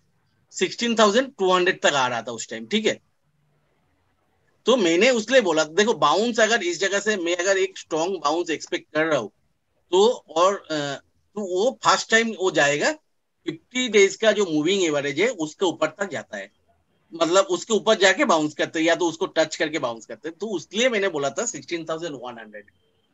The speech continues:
और बोला था बाद में जैसे, जैसे आएगा वैसा फॉलो करके आपको update करते रह, रह जाऊंगा।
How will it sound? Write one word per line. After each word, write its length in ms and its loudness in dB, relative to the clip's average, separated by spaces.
और 140 4
बोला 220 4
था 200 2
बाद 280 2
में 220 2
जैसे, 380 2
जैसे 260 0
आएगा 420 2
वैसा 240 2
फॉलो 340 2
करके 260 0
आपको 220 -2
update 340 -2
करते 260 -6
रह, 260 -6
रह 240 -8
जाऊंगा। 400 -10